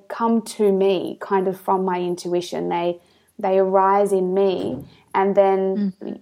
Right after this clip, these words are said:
Speaker 1: as you said, we tap into that, that infinite space within ourselves that we can feel. And from there, we are inspired to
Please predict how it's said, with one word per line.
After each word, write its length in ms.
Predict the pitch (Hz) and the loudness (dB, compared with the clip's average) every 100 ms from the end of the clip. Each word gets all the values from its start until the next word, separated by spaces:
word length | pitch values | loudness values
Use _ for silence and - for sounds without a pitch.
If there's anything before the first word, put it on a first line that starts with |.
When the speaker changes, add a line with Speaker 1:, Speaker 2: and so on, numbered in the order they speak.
| - - | -6 2
Speaker 1:
as 240 | 214 190 | 4 4
you 120 | 220 233 | 0 0
said, 280 | 220 196 | 2 2
we 80 | 185 | 2
tap 400 | 185 - 220 208 | -2 -4 -4 -4
into 360 | - 233 240 226 | 0 2 2 0
that, 260 | 190 - - - | 0 -2 -8 -6
that 220 | 202 190 - | -2 -2 2
infinite 460 | 262 262 226 190 | 0 2 -2 -2
space 480 | - - 180 180 - | -6 -2 0 0 -4
within 240 | 196 190 180 | -4 -2 -2
ourselves 560 | 175 - 185 185 196 | -4 -4 0 0 -2
that 100 | - | -4
we 80 | 190 | -6
can 200 | 190 190 | -6 -8
feel. 720 | 185 - 285 294 180 175 185 - - - _ - | -10 -6 0 2 2 2 -2 -8 -20 -20 _ -4
And 220 | 208 214 | 0 0
from 380 | 208 220 208 202 | 0 0 0 0
there, 520 | 220 240 262 247 220 | 0 4 6 6 2
we 240 | 196 196 190 | 2 2 2
are 200 | 196 190 | 2 0
inspired 760 | 185 190 - 180 180 180 185 | -2 -4 -6 -4 -2 -2 -4
to 180 | - 190 | -6 -6